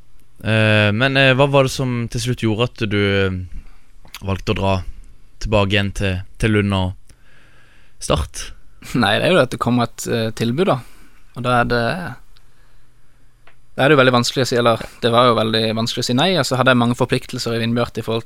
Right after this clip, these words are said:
Speaker 2: til i klubben generelt, som gjorde at det var litt komplisert, men, eh, så fort vi fikk sortert det, så var det, var jeg ikke i tvil om at jeg ønsket den utfordringen. Og så hadde det litt med faktisk at ikke vi lå i toppen akkurat på den tida. Hadde vi ligget på topp,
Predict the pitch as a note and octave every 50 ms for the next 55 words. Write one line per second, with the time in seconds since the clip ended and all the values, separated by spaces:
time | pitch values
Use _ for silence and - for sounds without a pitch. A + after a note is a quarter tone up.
0 | - A#2+ A#2 A#2 A2+ A#2 A#2+ - A#2+ - - A#2+ B2 B2+ A#2+ - A#2+ A#2+ B2 C3
1 | - - - A#2+ A2+ A2+ A#2 - A#2+ A#2+ A#2 - - B2 A#2 - A2+ - D3 E3
2 | E3 - - - - - C3+ B2 A#2+ A#2+ A#2+ A#2 A#2 A#2 A#2 A#2 A#2 A#2 - -
3 | B2 - B2 - - C3 B2 A2+ - - A#2+ A2 - A#2+ A#2+ - - C3 C3+ C3
4 | - A#2+ A2+ A#2 B2+ C#3 C3+ B2 A#2+ A#2+ A#2 A#2 B2+ C3+ - F3+ - - A#2+ A2+
5 | A#2 A#2 A#2 A2+ - - A#2 A#2 A#2 A#2 A2+ A2+ A2+ - - - A#2 A#2 A2+ A2
6 | - - - - - - - B2 B2 A#2+ - - A#2 A#2+ A#2+ A#2 A#2+ - - -
7 | - - C3+ C3+ C#3 D3 D3 C#3 C3 - - C3+ B2 B2 - B2 - - B2 A#2
8 | - B2 A#2+ - - A#2 - C3 C3 A#2+ A#2+ A#2+ A#2+ A#2+ - B2 A#2+ - - -
9 | - A#2 A2+ - A#2+ - - - C3+ B2 - - C3 B2 A#2+ A#2+ - - B2+ B2
10 | B2 A#2+ A#2 A#2 - - - - - - - - - - - - - - - -
11 | - B2+ B2 B2+ A#2+ A#2+ A#2+ A#2+ A#2 B2 - - - C#3 E3+ - - -